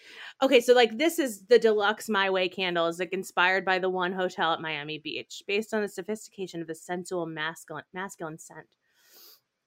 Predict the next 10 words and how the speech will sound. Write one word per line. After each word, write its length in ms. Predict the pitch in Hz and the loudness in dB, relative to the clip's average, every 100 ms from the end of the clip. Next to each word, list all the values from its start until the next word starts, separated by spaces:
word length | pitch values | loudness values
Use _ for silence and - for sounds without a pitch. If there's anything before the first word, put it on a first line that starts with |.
| _ _ _ _ | _ _ _ _
I 60 | 262 | -8
love 340 | 190 196 254 165 | -2 -2 -2 -6
this. 460 | 127 139 - - - _ _ _ _ _ _ _ _ _ _ _ _ _ _ _ | -14 -16 -18 -20 -20 _ _ _ _ _ _ _ _ _ _ _ _ _ _ _
I 80 | 196 | -6
love, 280 | 190 185 180 | -4 -4 -4
like, 160 | 175 | -6
a 80 | 170 | -6
sandalwood. 760 | - 180 160 170 170 - - - _ | -10 -12 -12 -12 -10 -10 -10 -12 _
The 140 | 262 | 6
other 140 | 339 | 6